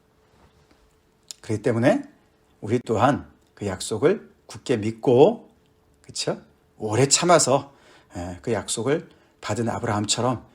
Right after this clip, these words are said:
그 길을 계속 가야 된다라고 이야기를 하는 것이지요. 십팔 절, 이는 하나님이 거짓말을 하실 수 없는 이 두 가지 변하지 못할 사실. 그 두 가지가 뭐겠습니까? 예, 약속과 맹세죠.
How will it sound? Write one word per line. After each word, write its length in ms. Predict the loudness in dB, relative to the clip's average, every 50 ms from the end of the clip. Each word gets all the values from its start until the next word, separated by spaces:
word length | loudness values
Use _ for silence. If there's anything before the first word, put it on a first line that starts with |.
| _ _
그 120 | _ -20 -14
길을 180 | -12 -12 -10
계속 360 | -10 -10 -10 -8 -8 -8 -8 -10
가야 200 | -10 -10 -8 -4
된다라고 760 | -2 -2 -2 0 0 0 0 0 0 0 0 0 -2 -2 -4 -14 -20 -20 -20 _ -14
이야기를 440 | -10 -8 -8 -8 -6 -6 -8 -8 -10
하는 240 | -10 -10 -10 -8
것이지요. 400 | -8 -10 -12 -12 -14 -16 -20 -20 -20 _ _ _ _ _ _ _ _ _ _ _ _ -20 _ -20 _ -16
십팔 300 | -14 -10 0 0 0 2
절, 340 | 4 2 2 2 2 -2 -8 -20 -20 -20 -20 -20 -18 -6 0
이는 180 | 2 4 4
하나님이 400 | 4 4 4 4 4 4 4 2
거짓말을 880 | 2 2 0 2 4 4 4 6 6 6 6 6 2 2 -2 -8 -16 _ _ _
하실 280 | -12 -8 -8 -6 -4 -4
수 160 | 0 2 4
없는 300 | 4 4 4 2 0 0
이 200 | -2 -4 -4 -4
두 160 | -6 -4 2
가지 460 | 4 4 4 4 2 -2 -2 -2 -4 -10 -20 _ _
변하지 400 | -8 -4 -2 -2 -2 -2 -2 -4
못할 640 | -6 -6 -8 -10 -8 -6 -4 -2 -2 -4 -4 -6 -10 -14 _ _ _ _ _ _ _ _ _ _ _ _
사실. 640 | -20 -16 -10 -8 -6 -4 -4 -6 -6 -10 -12 -14 -18 -20 _ _ _ _ _ _ _ _ _ _ _ _ _ _ _ _ _ _
그 120 | -16 -14 -12
두 140 | -4 4
가지가 320 | 4 4 6 6 2 2 2 2
뭐겠습니까? 720 | 0 -2 -4 -4 -4 -6 -6 -6 -6 -6 -6 -6 -6 -8 -14 _ _ _ _ _ _ -20
예, 260 | -20 -20 -16 -6 -4
약속과 840 | -4 -4 -2 -4 -2 -2 -2 -4 -4 0 2 2 2 2 -2 -14 _
맹세죠. 640 | -8 -6 -4 -2 -2 -2 -2 -2 -2 -2 -4 -4 -6